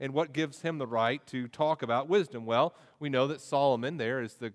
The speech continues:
son of King David. He is the heir of David. He takes over the, the kingdom from David. In fact, uh, let me read a little bit from First Kings chapter three. It tells us about Solomon's unique insight into wisdom. First Kings chapter three,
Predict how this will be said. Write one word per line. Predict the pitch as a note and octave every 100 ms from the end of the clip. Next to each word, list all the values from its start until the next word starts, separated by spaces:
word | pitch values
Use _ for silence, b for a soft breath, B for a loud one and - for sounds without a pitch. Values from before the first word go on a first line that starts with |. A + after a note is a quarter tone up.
| _ _
son | - - C#3+ D3
of | C3 -
King | D3+ C#3
David. | A#2 A2+ B2 F#3+ F#3 b b b -
He | A2+ A2+ A2
is | A2 G2+
the | - G#2+
heir | A2+ A#2 C3+
of | B2
David. | A#2 A#2 D3 D#3
He | A#2
takes | G2 A#2 A#2 -
over | A#2+ A#2+ A#2+
the, | G#2+ G#2 A2
the |
kingdom | - C#3 C3+ C3 C#3+ -
from | D3 D3
David. | A#2 A#2 C#3 F3 - B B D3
In |
fact, | C#3 G#3 F3 F3+ -
uh, | D3+ D3+
let | G#3+
me | G3
read | D#3
a |
little | D3+ E3
bit | D#3 -
from | C3+
First | F3 E3+ -
Kings | E3+ D#3+ C#3+
chapter | - D3 C#3+ D3
three. | C3+ G#3+ G#3 B2+ F#2+ F2 _ _ _ _ _ _ _ -
It | B2+
tells | - E3 E3 C3+
us | -
about | B2 B2 -
Solomon's | D3+ D3+ C3+ A#2+
unique | B2 C3 C#3 - - b b
insight | E3 D#3 C#3 A#2 A#2+
into | C3 B2+
wisdom. | B2+ D3+ C#3 A#2+ A2+
First | F3 E3 -
Kings | D#3 C#3 -
chapter | D3 C#3 B2+ A#2
three, | - D#3 B2+ D3